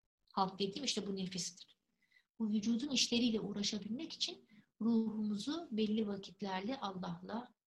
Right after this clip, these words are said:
buluşturmak durumundayız. O zaman bu hafta bununla uğraş-, uğraşalım. Şöyle biraz halvetgâh-ı hak arayalım. Biz nerelerde gün içinde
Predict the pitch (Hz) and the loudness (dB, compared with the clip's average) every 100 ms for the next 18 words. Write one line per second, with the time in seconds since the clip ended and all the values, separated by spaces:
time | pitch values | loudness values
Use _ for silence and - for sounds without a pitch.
0 | _ 208 170 - 180 175 175 165 165 165 | _ -10 -10 -8 -4 -4 -4 -4 -4 -4
1 | 185 285 294 - _ _ _ _ _ _ | -4 -6 -8 -18 _ _ _ _ _ _
2 | _ _ - 247 240 320 349 - _ _ | _ _ 2 4 6 4 2 -8 _ _
3 | - 285 214 196 339 359 370 311 247 214 | 4 8 8 6 2 2 2 4 4 4
4 | 202 226 208 196 202 247 - _ _ - | 2 2 0 0 0 -4 -6 _ _ -20
5 | - - 240 233 262 285 240 233 240 247 | -8 0 0 2 2 4 8 8 8 2
6 | - 277 285 285 - 320 - 214 196 180 | 4 8 8 8 10 8 8 2 4 4
7 | 170 - _ 254 247 262 330 285 226 208 | 0 -4 _ 0 2 4 6 8 8 8
8 | 202 208 240 226 - 208 233 320 | 6 2 2 2 2 2 2 0